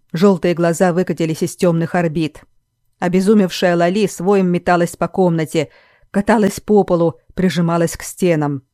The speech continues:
Но тонкий кончик огромного кнута доставал ее повсюду. Он щелкал в ее ушах, как петарда, он полосовал ее тело. Это была настоящая дрессировка животного.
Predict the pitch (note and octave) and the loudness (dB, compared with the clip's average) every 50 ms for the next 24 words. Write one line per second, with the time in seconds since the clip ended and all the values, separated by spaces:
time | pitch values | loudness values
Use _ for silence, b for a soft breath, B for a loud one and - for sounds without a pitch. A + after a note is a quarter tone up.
0 | _ _ _ _ - G#3+ C#4+ D4 D4 - C4 B3 A3+ G#3 A3 G#3 - - G#3+ G#3 | _ _ _ _ 0 0 0 2 4 4 4 4 4 2 0 -4 0 0 2 2
1 | G3+ - - F#3 - E3+ D#3 E3 F3+ F#3 F3+ F3 E3+ E3+ E3 - - F3 E3+ D#3+ | 2 0 -2 -2 -2 -2 -2 0 0 0 0 0 0 0 -2 -2 -2 -4 -4 -2
2 | - - F#3+ G3 G3 E3+ - E3 E3 - - - E3 E3+ E3+ E3+ E3 E3 E3+ D#3+ | 0 2 2 2 0 -2 -2 -4 -4 -4 -4 -4 -2 0 0 0 0 0 -2 -2
3 | - D#3+ D#3 - - - - E3+ E3 D#3+ D#3 C3+ C3+ - _ _ _ _ _ _ | -2 -4 -4 -4 -8 -6 -4 -4 -2 -2 -4 -4 -6 -8 _ _ _ _ _ _
4 | _ _ _ _ _ _ _ _ _ _ - G3+ G#3 F#3+ - - - C#4 C4+ B3 | _ _ _ _ _ _ _ _ _ _ 0 2 2 2 2 2 2 2 2 4
5 | - A#3+ A3+ G#3 A3+ A3 A3+ A3+ A3+ - - - A#3 G#3 - - A3 G#3 - - | 2 0 2 2 2 2 2 2 0 0 0 0 -2 -2 -2 -4 -8 -8 -4 -4
6 | A3 G#3+ - A3 G3 F3+ E3 D#3+ C#3 D#3 D3+ - - _ _ _ _ - - F#3 | -4 -2 0 2 2 2 0 -2 -2 -2 -4 -4 -6 _ _ _ _ -4 -2 -2
7 | F3 - F#3+ F#3 F3 - - G3 F3+ F3+ F3+ F3+ E3+ E3+ E3 E3+ - - F#3+ E3+ | 0 0 0 0 0 0 0 -2 0 0 0 -2 -2 -2 -4 -4 -2 -2 -2 0
8 | D#3 D3 C#3 C3 C3 _ _ _ _ _ _ _ _ _ _ _ _ _ _ _ | 0 0 -2 -6 -8 _ _ _ _ _ _ _ _ _ _ _ _ _ _ _
9 | _ - - A#3+ B3 A#3 G#3 A3+ A3+ G#3+ A3 G3+ - - G#3+ G#3+ G#3+ G#3 A3 G3+ | _ -4 -2 0 2 2 2 4 4 4 2 0 0 -2 0 0 2 2 0 -2
10 | - - G#3 F#3+ F3 F#3 G3 F#3+ - G#3 G3 F#3+ F#3+ F#3 - - F#3+ F3 G3+ G#3 | 0 -2 -2 0 0 0 -2 0 0 0 2 2 0 0 -2 -2 -2 0 0 0
11 | G3 G3 F3 D#3 - D#3+ D3+ C#3+ C#3 C3 | 2 2 0 0 -2 -4 -4 -4 -4 -6